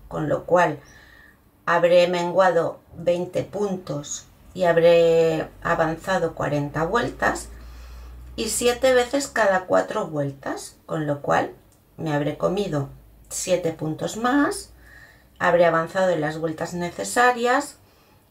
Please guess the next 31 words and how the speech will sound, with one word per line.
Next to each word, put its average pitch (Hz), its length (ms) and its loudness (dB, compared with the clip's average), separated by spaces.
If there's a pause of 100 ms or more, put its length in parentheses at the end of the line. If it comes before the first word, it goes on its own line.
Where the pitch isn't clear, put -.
(160)
pero 254 480 4
en 220 180 0
vez 220 180 2
de 226 100 4
haber 214 420 0 (580)
comido 202 460 2
treinta 208 480 0
puntos 226 400 -6
a 165 100 -6
cada 196 300 0
lado, 226 500 0 (1300)
me 190 160 -2
habré 196 260 2
comido 208 400 2
veintisiete, 180 680 -2
con 160 220 -2
lo 160 160 0
cual 185 180 2
aquí 240 500 -2 (600)
me 190 120 -4
quedarán 180 440 4
en 160 120 -6
vez 170 140 -4
de 185 100 -2
veintidós 202 480 -6
puntos, 254 440 -6
veintiocho. 143 720 -6 (460)
Y 147 120 -6
así 147 300 -4
podría 214 420 0
ser 277 400 0